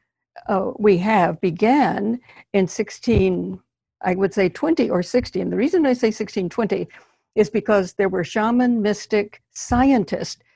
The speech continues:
around sixteen hundred. They really were a rebirth of these ancient traditions that had been undergrounded. But the church put a stop to that as soon as they knew what was going on, destroyed their texts,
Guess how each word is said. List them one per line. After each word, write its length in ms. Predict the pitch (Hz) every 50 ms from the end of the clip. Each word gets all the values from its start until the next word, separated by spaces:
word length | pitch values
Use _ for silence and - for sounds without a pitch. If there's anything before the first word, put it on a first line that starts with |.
| _ _ -
around 340 | - 180 170 185 175 170 165
sixteen 540 | - - 269 254 - - - 247 226 214 214
hundred. 580 | 180 - - 240 208 170 - 202 - - - - _ _ _ _ -
They 140 | 185 180
really 360 | 170 180 202 247 262 262 254 226
were 400 | 180 196 208 214 214 202 208 - _ - - - _ -
a 100 | 208 190
rebirth 500 | 196 214 214 190 196 190 185 185 180 190
of 100 | 175 170
these 280 | 190 185 185 185 - -
ancient 360 | - 208 208 208 - 240 - -
traditions 480 | - 196 196 190 185 - - 180 175
that 140 | - 175 175
had 180 | 196 185 190 214
been 220 | 311 392 311 -
undergrounded. 760 | - 254 294 277 - - - - - - - - - - - _ _ - - - _ _ _ _ _ _ _ _ -
But 200 | 180 214 208 -
the 100 | - 170
church 420 | - - - - 285 - - - _
put 120 | - 254
a 80 | 247 214
stop 420 | - - - - 220 - - _
to 100 | - 208
that 220 | 202 208 208 208 202
as 120 | 196 170 -
soon 180 | - 214 202
as 120 | 196 185 185
they 120 | 190 185
knew 180 | 175 190 196 190
what 160 | 196 - -
was 140 | - 170 156
going 360 | - 190 185 180 180 175 - -
on, 480 | 214 226 240 190 165 - - - 202 - _ _ _ _
destroyed 760 | - 214 202 - - - - - 202 202 208 220 226 247 208
their 140 | 226 226 214
texts, 680 | 214 - - 226 220 240 254 - - - - - -